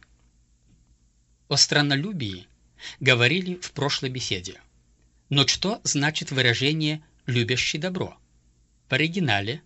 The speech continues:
это выражение состоит из слова, включающее слово «любить», филео, и слово «добро», агатос. Не будем вникать в сущность слова «любить» в надежде,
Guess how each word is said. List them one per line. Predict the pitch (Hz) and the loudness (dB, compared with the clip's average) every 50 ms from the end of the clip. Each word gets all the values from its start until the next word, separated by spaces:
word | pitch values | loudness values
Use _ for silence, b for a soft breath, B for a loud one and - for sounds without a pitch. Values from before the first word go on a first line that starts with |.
| _ B B B B B B B B | _ B B B B B B B B
это | 175 180 180 165 | -2 0 0 2
выражение | 139 143 131 123 113 107 131 165 175 175 165 147 | 2 4 4 2 2 2 2 2 2 0 0 0
состоит | - 135 120 - - 123 123 135 160 156 - | 0 0 -2 -2 -2 0 0 0 0 -2 -4
из | - - 110 - | -2 2 2 2
слова, | - - 117 113 120 135 156 156 156 | 2 2 2 0 0 0 -2 -8 -10
включающее | - - - 147 139 - - - 160 170 160 147 - - - - 123 123 | -12 -10 -6 -4 -2 0 2 2 2 2 0 -2 -2 -2 0 2 0 2
слово | - - - - 139 143 131 117 110 113 - | 2 0 0 2 2 2 2 2 -2 -4 -4
«любить», | - 123 123 120 - 107 107 127 147 - - - - _ _ _ _ | -4 -4 -4 -2 0 2 2 2 2 2 -2 -2 -4 _ _ _ _
филео, | - - 127 110 104 98 95 98 110 135 180 185 b b b b b b b b b b b b | -8 -6 -4 -2 -2 -2 -2 -2 -2 -2 -4 -4 b b b b b b b b b b b b
и | 131 | 4
слово | 120 - - 127 135 143 143 156 156 - | 4 4 4 4 2 2 2 0 -2 -2
«добро», | - 139 170 175 170 175 143 107 95 92 - _ _ _ _ _ _ _ _ _ _ _ _ | -4 -6 -4 -2 0 0 0 0 -2 -4 -10 _ _ _ _ _ _ _ _ _ _ _ _
агатос. | - 120 120 139 143 - - 107 82 - - - - _ _ _ _ _ _ _ _ _ _ _ _ _ _ _ _ _ _ _ _ _ _ - | -2 0 2 2 0 0 -4 -8 -6 -8 -10 -12 -12 _ _ _ _ _ _ _ _ _ _ _ _ _ _ _ _ _ _ _ _ _ _ 0
Не | 131 135 | 2 2
будем | 131 143 202 196 - 214 196 190 185 - - | 2 2 -2 -4 -4 -4 -4 -4 -6 -8 -12
вникать | 143 120 143 139 127 - - 165 180 180 - | -8 -4 -2 -2 0 0 0 -2 -2 -2 -4
в | - - | -4 -2
сущность | - - 190 190 - - - 139 123 - - | -2 0 0 -2 -2 -2 -2 0 2 2 2
слова | - - 147 156 147 135 | 2 2 2 2 2 2
«любить» | 123 120 107 95 113 123 156 151 - - - | 0 0 0 2 2 0 0 0 -4 -8 -6
в | 120 123 | -4 -2
надежде, | 131 127 127 117 117 98 98 95 - - 131 151 | 0 0 0 0 -2 -4 -4 -4 -4 -4 -4 -6